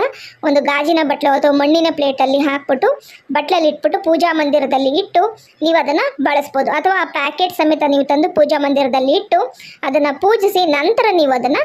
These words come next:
ನಿಮ್ಮ ಅಡುಗೆಯಲ್ಲಿ ಬಳಸಿದ್ರೆ ತುಂಬಾನೇ ಅದೃಷ್ಟವನ್ನ ನೀವು ನೋಡ್ತೀರಾ, ಲಕ್ಷ್ಮಿ ಅನುಗ್ರಹ ಆಗತ್ತೆ, ಮುಟ್ಟಿದೆಲ್ಲವೂ ಬಂಗಾರವಾಗುತ್ತೆ. ಈ ದಿನ ಎರಡು ಪದಾರ್ಥಗಳನ್ನ ನೀವು ತಂದ್ರಿ ಅಂದ್ರೆ ಖಂಡಿತವಾಗ್ಲೂ ಸ್ನೇಹಿತರೆ ಇಡೀ ಸಂವತ್ಸರ ನಿಮ್ಗೆ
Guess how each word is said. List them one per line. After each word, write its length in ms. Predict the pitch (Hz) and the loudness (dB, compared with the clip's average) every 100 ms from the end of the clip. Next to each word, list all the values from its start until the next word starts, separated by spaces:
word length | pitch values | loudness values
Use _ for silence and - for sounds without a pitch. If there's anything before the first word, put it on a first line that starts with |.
| - - - | -6 -18 -2
ನಿಮ್ಮ 160 | 302 320 | 2 2
ಅಡುಗೆಯಲ್ಲಿ 540 | 285 277 277 262 262 415 | 2 2 2 2 2 2
ಬಳಸಿದ್ರೆ 400 | 277 269 277 359 | 0 0 0 0
ತುಂಬಾನೇ 540 | 330 262 311 392 403 | 0 0 0 0 0
ಅದೃಷ್ಟವನ್ನ 640 | 330 294 294 302 269 269 285 - | 2 0 0 -2 -2 -2 -2 -2
ನೀವು 160 | 269 262 | -2 2
ನೋಡ್ತೀರಾ, 520 | 254 320 294 269 277 254 | 2 2 0 0 -2 -2
ಲಕ್ಷ್ಮಿ 320 | 262 - 339 | -2 0 2
ಅನುಗ್ರಹ 420 | 311 269 254 277 254 | 2 2 -2 -4 -2
ಆಗತ್ತೆ, 340 | 240 262 311 | -2 0 0
ಮುಟ್ಟಿದೆಲ್ಲವೂ 640 | 277 262 269 254 247 269 | 0 0 0 2 2 2
ಬಂಗಾರವಾಗುತ್ತೆ. 800 | 269 269 240 254 262 247 240 - - - - - - | 2 0 -2 -2 -2 0 0 -2 -6 -8 -20 -10 -2
ಈ 60 | 294 | 2
ದಿನ 140 | 320 | 4
ಎರಡು 520 | 311 277 240 277 392 | 4 2 2 2 0
ಪದಾರ್ಥಗಳನ್ನ 680 | 381 277 294 - 330 311 294 285 | 0 -4 -4 -4 0 0 0 0
ನೀವು 140 | 269 | 0
ತಂದ್ರಿ 380 | 269 269 302 311 | 0 0 2 2
ಅಂದ್ರೆ 380 | 277 247 277 302 - _ - - | 2 0 -2 -6 -16 _ -16 -10
ಖಂಡಿತವಾಗ್ಲೂ 680 | 277 269 262 359 370 330 302 | -4 -2 -2 -2 0 0 -2
ಸ್ನೇಹಿತರೆ 440 | 302 277 294 311 | 0 -2 2 0
ಇಡೀ 280 | 262 311 453 | 2 0 0
ಸಂವತ್ಸರ 460 | 392 294 285 - 285 359 - - - - | 0 0 -2 -2 -4 -2 -4 -12 -20 -12
ನಿಮ್ಗೆ 320 | 269 277 285 | -6 -2 0